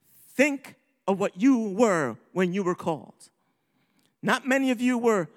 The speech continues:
wise by human standards. Not many were influential. Not many were of noble birth." But here we are. To God be the glory. As I make my last few statements, I'd like, uh,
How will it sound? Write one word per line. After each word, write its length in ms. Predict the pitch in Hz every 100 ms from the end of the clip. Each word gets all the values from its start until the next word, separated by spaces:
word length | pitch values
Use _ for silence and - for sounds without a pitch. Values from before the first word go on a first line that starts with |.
| -
wise 460 | 165 226 196 160
by 120 | 135 151
human 280 | 185 165 143
standards. 640 | - 143 120 - - - _ _ _ _
Not 240 | - 240 269
many 220 | 262 247
were 220 | 240 220 -
influential. 840 | 214 226 202 233 190 - 139 87 - _ - -
Not 260 | 240 247
many 280 | 233 254 233
were 340 | 220 233 185 - _ _ -
of 140 | 165
noble 320 | 180 190 165
birth." 520 | 123 147 120 - - _ _ _ _ _ _ _ _ _ _ _ _ _ _ _ _
But 160 | 151 156
here 160 | 185
we 120 | 185 165
are. 260 | 131 101 _ _ _ _ _ _ _
To 100 | 180
God 280 | 170 170 143
be 80 | 151
the 100 | 143
glory. 340 | 147 113 117 _ _ _ _ _ _ _ _ _ -
As 120 | 190
I 80 | 220
make 200 | 277 254
my 220 | 190 151 - -
last 400 | 180 214 233 -
few 160 | 233 214
statements, 420 | - 202 180 160
I'd 120 | 190
like, 260 | 202 208 -
uh, 140 | 143